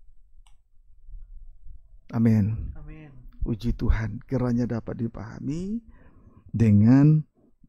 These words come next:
Speaker 1: baik. Kalau sudah tiba waktunya, Ia akan mempersatukan segala sesuatu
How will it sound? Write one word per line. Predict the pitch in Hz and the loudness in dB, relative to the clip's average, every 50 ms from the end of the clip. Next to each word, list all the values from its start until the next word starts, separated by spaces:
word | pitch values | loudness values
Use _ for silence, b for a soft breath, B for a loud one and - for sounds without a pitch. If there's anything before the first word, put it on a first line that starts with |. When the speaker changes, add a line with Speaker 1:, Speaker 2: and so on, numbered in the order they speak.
| _ - - - | _ 6 10 12
Speaker 1:
baik. | - 190 196 220 247 254 254 220 - - - - - - - - - - - | 12 12 12 8 4 4 4 2 0 -6 -12 -14 -14 -16 -16 -16 -16 -14 -10
Kalau | - 113 117 117 113 110 110 | -8 -6 -4 -2 -2 -2 0
sudah | - - 240 240 175 151 | 0 2 2 2 0 -4
tiba | - - 240 247 220 190 226 214 | -4 -2 0 0 2 2 2 2
waktunya, | 196 170 170 - - - 160 151 147 - 120 104 110 120 - - - - - - - - - - - - - _ _ _ | 4 2 2 0 -4 -6 -6 -6 -6 -8 -10 -10 -12 -16 -20 -20 -20 -20 -20 -20 -20 -20 -20 -20 -20 -20 -20 _ _ _
Ia | - 160 143 135 131 123 120 | -8 -6 -4 -4 -4 -4 -6
akan | - 120 117 117 - 131 120 117 | -8 -10 -10 -8 -8 -6 -4 -2
mempersatukan | 120 123 113 110 - - 123 120 - - - - 123 117 120 - _ _ _ _ - - - - - _ - 196 175 143 | -2 -2 -2 -4 -6 -8 -2 2 2 2 2 0 -4 -12 -14 -16 _ _ _ _ -2 -2 -2 -4 -10 _ -6 -6 -6 -6
segala | - - 139 117 139 135 127 123 | -6 -8 -8 -4 -4 -4 -4 -4
sesuatu | - - 120 - - 135 127 - - - 123 113 120 | -4 -6 -8 -6 -8 -10 -10 -10 -10 -12 -14 -14 -14